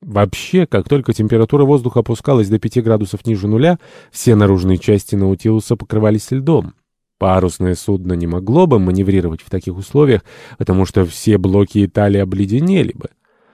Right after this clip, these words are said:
Только судно с электрическим двигателем, которое обходилось без парусов и каменного угля,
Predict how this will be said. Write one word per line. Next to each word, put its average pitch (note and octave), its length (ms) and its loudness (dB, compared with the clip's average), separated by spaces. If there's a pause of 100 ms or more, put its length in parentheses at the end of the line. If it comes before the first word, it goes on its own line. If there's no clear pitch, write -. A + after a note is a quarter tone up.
(360)
Только C3 380 4
судно A2 460 4
с - 100 -8
электрическим F#2+ 640 -2
двигателем, D#2+ 600 -2
которое F2 360 -4
обходилось E2+ 480 -4
без E2 220 -10
парусов F#2 600 -4
и B2+ 60 2
каменного D#2 580 -2
угля, G#2+ 460 0